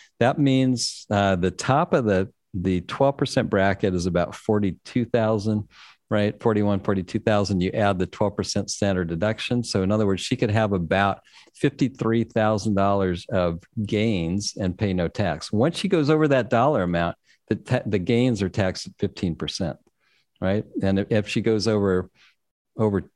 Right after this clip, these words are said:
two hundred some thousand, two hundred fifteen thousand, that's taxed at twenty percent.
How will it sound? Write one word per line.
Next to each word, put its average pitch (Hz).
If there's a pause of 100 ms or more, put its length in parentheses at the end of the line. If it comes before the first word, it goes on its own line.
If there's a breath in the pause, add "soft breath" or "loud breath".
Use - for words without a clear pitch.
(120)
two 131
hundred 110
some 95
thousand, 95
two 123
hundred 101 (640)
fifteen 120
thousand, 123
that's 92
taxed 98
at 87 (140)
twenty 104
percent. -